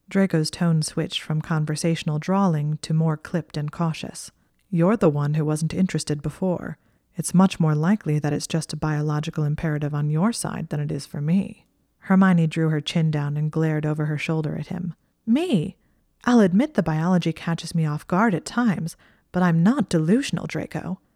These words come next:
Draco smiled down at her. "Right. We'd obviously be friends.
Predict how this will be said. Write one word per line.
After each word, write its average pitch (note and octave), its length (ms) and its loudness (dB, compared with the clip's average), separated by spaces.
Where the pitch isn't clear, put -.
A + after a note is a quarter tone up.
Draco E3 320 2
smiled D3+ 380 -2
down D#3 220 0
at D3 120 -6
her. - 280 -10
"Right. E3+ 460 2
We'd F3+ 220 6
obviously E3 580 4
be D3 160 0
friends. E3 520 -2